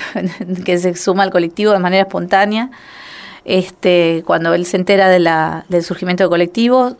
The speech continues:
se pone en contacto y, bueno, está desde, desde el origen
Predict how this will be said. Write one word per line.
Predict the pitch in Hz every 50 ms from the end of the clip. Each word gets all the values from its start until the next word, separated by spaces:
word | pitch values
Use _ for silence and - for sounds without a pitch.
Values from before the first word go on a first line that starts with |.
| _ -
se | 185 175
pone | 170 180 185 190
en | 185
contacto | 185 190 190 190 220 214 214 220 269 269 262
y, |
bueno, | 220 196 196 175 160 160 - -
está | 170 - - 180 175 180
desde, | 185 185 170 185 165 165 160 175
desde | 170 175 160 180
el | 190
origen | 185 202 220 214 214 - 233 220 233 262 262